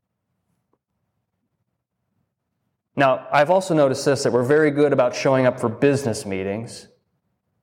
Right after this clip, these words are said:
Attendance is great. Well, we got a business meeting to do, okay? But when we call the church to pray together, just to get together and pray, it's kinda like,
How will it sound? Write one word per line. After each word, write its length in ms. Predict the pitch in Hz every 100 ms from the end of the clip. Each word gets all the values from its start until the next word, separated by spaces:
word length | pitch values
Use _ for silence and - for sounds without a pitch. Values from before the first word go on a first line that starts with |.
| _ _
Attendance 400 | - 156 151 135
is 100 | 117
great. 380 | 110 131 123 104 - - - -
Well, 100 | 110
we 80 |
got 120 | 120 101
a 20 |
business 560 | - 147 113 98 -
meeting 300 | 95 92 92
to 80 | 101
do, 320 | 95 90 98 _ _ _ _ _ _
okay? 280 | - 98 101 - _ _ _ _ _ _ _ _ _ _ _ _ _ _ _ _ -
But 60 |
when 200 | 127 135
we 80 | 135
call 240 | 135 165 147
the 80 |
church 320 | 135 151 139 -
to 60 |
pray 240 | - 156 156
together, 580 | 135 110 101 104 123 - - _ _ _ _ _ _ _
just 180 | 131 -
to 60 |
get 160 | 165 165
together 340 | 143 151 139
and 140 | 123 117
pray, 540 | - 147 117 113 135 - - _ _ -
it's 160 | -
kinda 240 | - 160 151
like, 380 | 139 127 120